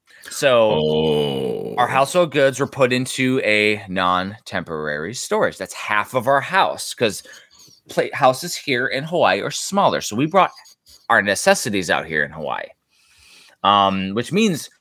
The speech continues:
Speaker 1: my, and, and this is where it becomes so non-temporary storage, Hawaii stuff. All my gaming collection, we got a personal storage to put all of my gaming collection in, in Georgia.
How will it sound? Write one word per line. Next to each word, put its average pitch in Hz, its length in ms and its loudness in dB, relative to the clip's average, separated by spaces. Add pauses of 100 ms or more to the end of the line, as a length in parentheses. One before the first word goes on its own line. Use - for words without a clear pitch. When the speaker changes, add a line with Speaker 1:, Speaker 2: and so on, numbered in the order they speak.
(160)
Speaker 1:
my, 107 420 -2
and, 117 220 -2 (140)
and 117 200 0
this 180 240 2
is 117 160 -4
where 117 120 4
it 87 140 -4
becomes 117 340 -2
so 98 140 -2
non-temporary 98 540 0
storage, - 520 -2 (220)
Hawaii 131 500 2
stuff. - 520 -6 (300)
All 120 260 6
my 160 160 4
gaming 165 360 0
collection, 101 600 -2
we 151 160 -4
got 131 240 2
a 101 140 -6
personal 147 640 -2
storage 82 560 -2
to 95 80 -10
put - 260 -10
all 110 380 4
of 117 180 0
my 110 200 2
gaming 98 480 -4
collection 90 540 -2
in, 78 180 -4
in 85 320 -6
Georgia. 78 560 -4